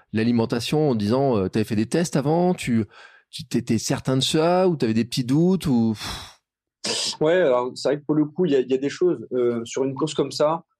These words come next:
Speaker 2: euh, que tu peux, que tu peux anticiper, d'autres que tu ne peux pas anticiper. Euh, t'entraîner, euh, à courir dans du sable avec, euh, du vent de face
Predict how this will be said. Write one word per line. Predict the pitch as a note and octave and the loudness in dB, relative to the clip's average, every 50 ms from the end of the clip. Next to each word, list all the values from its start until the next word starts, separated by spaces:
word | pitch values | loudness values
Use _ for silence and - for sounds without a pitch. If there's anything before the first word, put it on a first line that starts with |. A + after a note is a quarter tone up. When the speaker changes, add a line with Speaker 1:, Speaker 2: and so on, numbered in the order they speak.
| _ _ _ _ _ _ - | _ _ _ _ _ _ -6
Speaker 2:
euh, | A2+ A2+ A2+ A2+ A2+ A2 A2 A2 A2 A2 G#2+ - - _ _ - | -2 0 2 2 2 2 2 2 0 0 -2 -4 -8 _ _ -6
que | - B2 | -6 -6
tu | B2 - A2+ G#2+ | -4 -4 -6 -2
peux, | - C3+ C3+ B2+ A2+ | 0 2 2 2 2
que | - - G#2 | 0 -4 -12
tu | - - | -12 -6
peux | - - A2 | -2 0 0
anticiper, | - B2+ B2+ - - - A#2+ A#2 D3+ D#3+ E3+ | 0 0 -4 -4 -6 -4 -4 0 2 2 2
d'autres | D#3 C#3 D3 D3 - | 2 0 -2 -2 -4
que | - | -8
tu | - - - - | -10 -10 -10 -12
ne | A2 | -8
peux | - - C3 | -4 -4 -2
pas | C3 D#3 | 0 0
anticiper. | C#3 B2+ B2+ - - B2 A#2+ A#2+ A2 - _ - - | -2 -2 -2 -4 -6 -4 -2 -2 -4 -4 _ -8 -4
Euh, | A2 A2 A2 | -2 -2 -2
t'entraîner, | - - - C#3+ D3 - - D#3 C#3+ D3 D3 D3 D3 - - - - - - - - - _ - - | -2 -2 -2 -2 -2 -2 0 0 2 2 2 0 -2 -6 -14 -18 -16 -16 -16 -18 -20 -18 _ -2 0
euh, | B2 A#2+ - | 2 2 2
à | - B2+ | 0 -2
courir | B2+ - - D3+ D3+ D3 C#3 B2 | -4 -4 -2 0 2 2 2 0
dans | C3 B2+ | -2 -4
du | B2+ C3+ | -2 -4
sable | C3 C3 - D3+ C#3+ C3 A#2+ A2+ - | -4 0 0 0 2 2 0 -2 0
avec, | - A#2+ A#2+ C3 C3+ C3 - - | 0 0 0 0 0 -2 -4 -4
euh, | A#2+ A#2+ A#2 A2+ | -2 -2 -2 -2
du | A2 A#2 A#2+ | -4 -4 -4
vent | A#2 C#3 C#3 | -2 -2 -2
de | C3+ | -4
face | C3+ - D3+ C#3+ C#3+ C#3+ C3+ - | -2 0 2 2 2 0 -4 -10